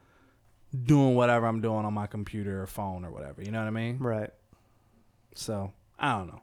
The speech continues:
Speaker 1: Anyway, we're done. Tell us where they can find us, Sean.
Speaker 2: <laughs> You can reach us at Close Calls Pod. They can do it on Gmail. They can do it on Facebook. They can do it on Twitter.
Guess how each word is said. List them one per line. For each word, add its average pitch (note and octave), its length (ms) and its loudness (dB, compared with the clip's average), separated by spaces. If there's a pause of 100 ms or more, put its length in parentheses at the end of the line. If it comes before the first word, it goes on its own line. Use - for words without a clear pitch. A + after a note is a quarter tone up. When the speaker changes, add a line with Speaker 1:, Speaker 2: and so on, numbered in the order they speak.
(140)
Speaker 1:
Anyway, A2 360 -2 (560)
we're D#3+ 140 4
done. A#2 440 2 (320)
Tell C#3+ 180 4
us C#3 80 2
where B2+ 120 2
they A2+ 100 2
can G#2+ 140 -4
find F#2+ 260 -6
us, F#2+ 60 -10
Sean. F2+ 320 -12
Speaker 2:
<laughs> - 40 -20 (260)
You - 80 -6
can G3 40 0
reach G#3+ 220 -2
us F#3 140 0
at B2 140 -2
Close E3+ 280 0
Calls D3+ 320 0
Pod. C3+ 540 -2
They B2+ 80 -6
can A#2 140 -4
do A#2 100 -2
it A2 80 -2
on G#2+ 180 -4
Gmail. D3+ 600 -2
They B2+ 100 -6
can A#2 100 -8
do G#2 120 -4
it G#2 60 -6
on G#2 120 -8
Facebook. B2 680 -8 (140)
They - 60 -18
can A2+ 180 -8
do G#2+ 120 -6
it G#2+ 100 -10
on A#2 140 -14
Twitter. A#2+ 500 -6